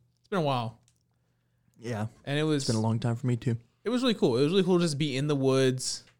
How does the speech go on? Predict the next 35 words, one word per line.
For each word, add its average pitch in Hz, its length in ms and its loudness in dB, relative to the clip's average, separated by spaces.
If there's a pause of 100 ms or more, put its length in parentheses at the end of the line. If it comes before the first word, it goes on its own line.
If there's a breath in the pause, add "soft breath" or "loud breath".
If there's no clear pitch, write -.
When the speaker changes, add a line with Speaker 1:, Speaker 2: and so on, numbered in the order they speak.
(120)
Speaker 1:
especially 170 220 2
on 151 80 2
a 127 60 0
cool 135 360 -4
day. 123 300 2
It 123 40 2
was 117 180 0
nice 127 180 -2
and 120 80 -6
cool 131 160 -4
that 120 100 -2
day. 120 320 -2 (840)
And 123 180 -2
just, 127 280 -2
you 117 60 0
know, 107 60 -2
chopping 139 320 -2
wood 127 420 4
and, 120 160 -2
like, 104 300 -6 (640)
just 160 120 0
taking 185 180 6
something 175 220 2
that 127 100 0
wasn't 147 360 0
there 160 220 -2
and, 120 120 -4
like, 110 240 -8
building 117 260 -2
something. 98 280 -14
You 117 80 -10
know 123 60 -4
what 120 40 -4
I'm 120 40 -6
saying? 131 280 -6